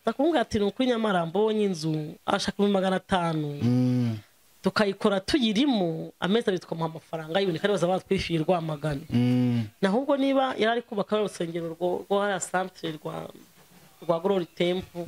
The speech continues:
Speaker 2: Mm.
Speaker 1: twabitsaga hariya muri Populaire. Ndamubwira ati, "Hagarara ku muhanda ahubwo,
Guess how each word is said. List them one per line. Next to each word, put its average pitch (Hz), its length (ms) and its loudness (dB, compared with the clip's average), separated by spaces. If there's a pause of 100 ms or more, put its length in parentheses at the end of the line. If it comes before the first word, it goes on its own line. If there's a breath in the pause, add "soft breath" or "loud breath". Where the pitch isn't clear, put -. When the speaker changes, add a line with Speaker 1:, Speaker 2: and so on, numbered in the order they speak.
Speaker 2:
Mm. 131 480 2 (300)
Speaker 1:
twabitsaga 196 460 0
hariya 180 180 0
muri 170 140 -2
Populaire. 165 560 -2
Ndamubwira 202 340 -2
ati, - 140 -4
"Hagarara 175 300 2
ku - 160 -6
muhanda 208 340 0
ahubwo, 233 580 0